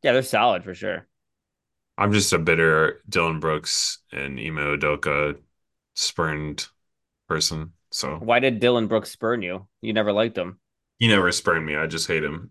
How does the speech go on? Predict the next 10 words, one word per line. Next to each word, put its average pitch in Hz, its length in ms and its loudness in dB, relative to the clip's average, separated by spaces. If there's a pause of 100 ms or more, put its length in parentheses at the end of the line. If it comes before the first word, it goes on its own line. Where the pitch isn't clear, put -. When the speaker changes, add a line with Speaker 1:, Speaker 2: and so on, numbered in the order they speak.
Speaker 2:
Ime 85 280 0
spurned - 320 -2
me. - 160 2 (640)
Speaker 1:
<laughs> 175 100 2
I, 147 160 8
you 175 280 6
spurned 160 340 4
him, 165 180 2
if 113 140 0
anything. 127 420 -2